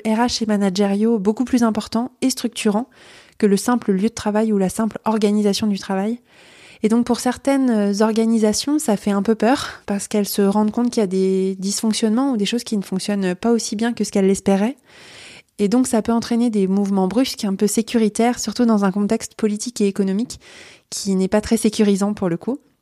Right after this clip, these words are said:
Voilà la manière dont moi, en tout cas, je, j'ai, j'ai observé ce mouvement et dont je l'ai compris. Euh, et si je peux rajouter, euh, un, un deuxième, euh,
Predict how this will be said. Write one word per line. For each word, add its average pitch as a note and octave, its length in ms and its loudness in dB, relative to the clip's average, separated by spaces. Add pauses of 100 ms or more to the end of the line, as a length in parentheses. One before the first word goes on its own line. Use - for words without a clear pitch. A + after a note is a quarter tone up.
(160)
Voilà G#3 280 4
la A#3 120 6
manière G#3+ 300 4
dont G#3 140 2
moi, G#3+ 220 2
en A3+ 60 2
tout G#3 140 -6
cas, G#3+ 160 4
je, F#3+ 280 2
j'ai, F#3+ 260 -2
j'ai G3 180 -2
observé A3 460 0
ce G#3+ 120 -4
mouvement G#3 420 0
et A3 60 -2
dont G3 140 -2
je G3 80 -4
l'ai G3 80 -2
compris. G#3 400 -8 (880)
Euh, F#3+ 320 -2
et - 80 -4
si A3+ 140 -4
je - 80 -6
peux A3 120 -2
rajouter, A3+ 600 2
euh, F#3+ 160 2
un, G3+ 480 -2
un G#3 100 -2
deuxième, A3+ 640 0
euh, F#3 580 0